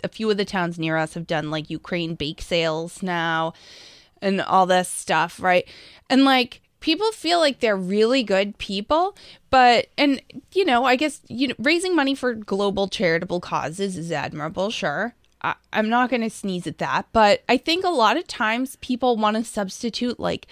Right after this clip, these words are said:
theoretical goodness and theoretical acts of charity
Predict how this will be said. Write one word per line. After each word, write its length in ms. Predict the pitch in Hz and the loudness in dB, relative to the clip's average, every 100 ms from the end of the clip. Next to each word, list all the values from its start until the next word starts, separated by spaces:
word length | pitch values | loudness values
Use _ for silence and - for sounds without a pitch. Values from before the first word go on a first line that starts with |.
| - - _ | -20 -20 _
theoretical 1120 | _ - 240 233 190 170 185 190 214 254 247 | _ -2 2 4 2 2 2 2 2 2 2
goodness 600 | 208 254 240 277 277 - | 4 4 4 2 0 -4
and 180 | 202 165 | -6 -8
theoretical 760 | - 208 202 185 175 214 247 - | -8 -2 0 2 0 0 0 2
acts 300 | 220 247 - | 0 0 -4
of 80 | 254 | -8
charity 520 | - 262 269 277 311 | -4 0 2 2 -4